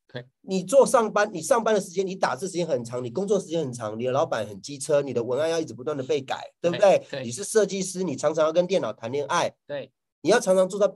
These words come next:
Speaker 2: 办公桌上的，好像似乎以办公室坐在上面，有位置上面的，才叫做认真工作的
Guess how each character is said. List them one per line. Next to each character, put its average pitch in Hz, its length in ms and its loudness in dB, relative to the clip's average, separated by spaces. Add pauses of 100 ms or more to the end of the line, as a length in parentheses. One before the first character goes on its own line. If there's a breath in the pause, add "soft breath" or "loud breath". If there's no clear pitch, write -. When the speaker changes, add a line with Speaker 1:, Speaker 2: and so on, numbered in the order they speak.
Speaker 2:
办 185 180 4
公 180 220 0
桌 185 160 -4
上 180 260 -2
的， 104 240 -8
好 120 100 -6
像 185 240 0
似 208 240 -6
乎 214 80 -2
以 220 280 -10
办 214 120 2
公 202 140 -4
室 220 160 -4
坐 220 160 0
在 220 100 2
上 220 220 2
面， 202 140 0
有 120 180 -4
位 233 140 6
置 170 120 -8
上 190 200 0
面 190 100 0
的， 139 100 -2 (340 soft breath)
才 160 140 0
叫 196 120 -2
做 196 120 2
认 226 220 6
真 202 160 0
工 196 180 -4
作 190 140 -2
的 151 80 0